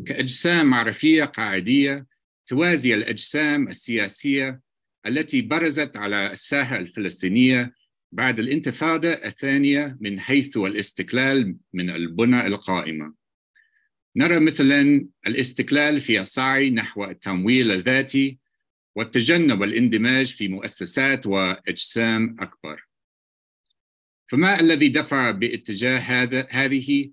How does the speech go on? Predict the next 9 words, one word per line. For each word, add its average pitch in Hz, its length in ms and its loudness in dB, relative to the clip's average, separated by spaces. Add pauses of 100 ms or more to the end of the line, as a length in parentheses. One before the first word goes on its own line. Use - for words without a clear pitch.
(360)
النمط 147 420 -4
القاعدي 127 720 2
من 101 260 -2
الإنتاج 101 840 -2
المعرفي؟ 123 680 -2 (960)
وما 165 320 2
هو 139 220 4
دوره 143 460 0
وإمكانياته 131 1400 0